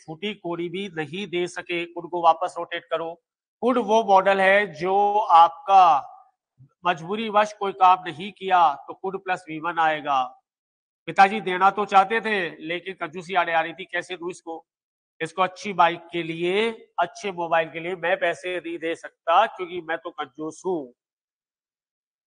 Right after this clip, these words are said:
तो कुड मॉडल का यूज क्या होता है? जब भूतकाल में आप कोई काम मजबूरी वश ना कर सके, तो कुड नॉट के साथ वी वन आएगा, कुड नॉट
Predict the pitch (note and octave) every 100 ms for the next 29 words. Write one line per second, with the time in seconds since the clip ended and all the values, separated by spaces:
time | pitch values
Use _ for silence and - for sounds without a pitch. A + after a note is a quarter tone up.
0 | _ G3 G3 G#3+ B3+ C#4 A#3 G#3+ G3+ G3
1 | F#3+ F#3 F#3 - F#3 F#3+ F3 E3+ E3+ E3+
2 | D#3+ F#3 A3+ G#3 F3+ C#3 F3 A3 - F3+
3 | E3 D#3+ F3+ D#3+ C3 _ _ _ - E3
4 | G#3 A3 - G3 - F#3 G#3 F3 E3+ D3+
5 | F#3 F3 F#3 - - F#3 G#3 F#3+ F#3+ F#3+
6 | G3 F#3 C#3+ _ _ _ _ F3+ F#3+ F#3
7 | E3+ F#3+ F#3+ F#3 F3+ F3+ F3 D3 D#3+ F3
8 | F3+ F3 E3+ F3 F3 F3 - F#3 E3+ F3+